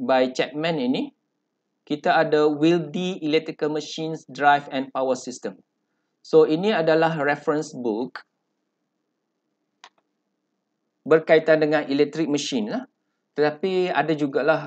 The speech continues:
uh, berkaitan dengan power system juga. Okey, okey, sekejap, ah, dia tengah buka.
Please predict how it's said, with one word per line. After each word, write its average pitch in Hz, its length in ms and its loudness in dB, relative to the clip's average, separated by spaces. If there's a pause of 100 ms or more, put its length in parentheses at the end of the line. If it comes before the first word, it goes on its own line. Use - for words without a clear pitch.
uh, 113 1400 -2 (1120)
berkaitan 139 480 0
dengan 135 240 0
power 131 240 2
system 135 400 -6
juga. 123 320 -4 (800)
Okey, 143 400 -6 (1300)
okey, 120 240 -14
sekejap, 107 320 -10
ah, 127 160 -8
dia 110 80 -8
tengah 110 160 -10
buka. 101 400 -8